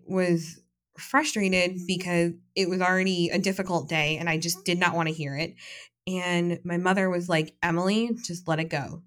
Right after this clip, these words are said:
Just let it go. Just breathe through it." And you know what? She's, she was right, because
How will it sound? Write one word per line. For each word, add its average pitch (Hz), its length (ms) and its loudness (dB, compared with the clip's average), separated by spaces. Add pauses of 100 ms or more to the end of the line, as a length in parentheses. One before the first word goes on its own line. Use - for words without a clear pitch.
(120)
Just 180 180 -10
let 160 120 2
it 165 100 -2
go. 147 340 -2
Just 175 260 -8
breathe 170 320 0
through 151 180 -4
it." 120 140 -10 (460)
And 208 340 4 (1200)
you 233 100 2
know 233 120 4
what? 277 280 6 (240)
She's, 254 500 -2
she - 200 4
was 269 120 4
right, 330 340 6
because 226 300 2